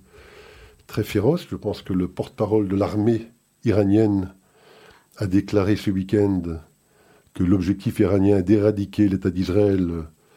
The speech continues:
restait d'actualité, et pas seulement, je pense, d'éradiquer Israël, mais c'est de, de supprimer le sionisme du monde. Donc, le jour même où, euh, ces démocraties occidentales,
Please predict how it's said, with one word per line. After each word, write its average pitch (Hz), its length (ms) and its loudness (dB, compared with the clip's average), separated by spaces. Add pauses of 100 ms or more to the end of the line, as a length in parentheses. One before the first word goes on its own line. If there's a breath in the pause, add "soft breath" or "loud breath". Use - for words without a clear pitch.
(320 soft breath)
restait 104 360 -2
d'actualité, 98 760 0
et 117 60 -4
pas 127 120 -2
seulement, 113 320 0
je 95 100 -2
pense, 101 240 -4
d'éradiquer 92 460 -2
Israël, 92 400 0
mais 139 120 2
c'est 90 180 -4
de, 87 200 0
de 82 120 -6
supprimer 131 480 0
le 98 120 0
sionisme 113 520 2
du 95 100 0
monde. 156 500 2 (600 loud breath)
Donc, - 120 -16
le 98 120 -2
jour 123 440 2
même 190 540 2 (600 loud breath)
où, 110 180 2
euh, 101 80 4
ces 110 160 0
démocraties 104 560 2
occidentales, 123 800 0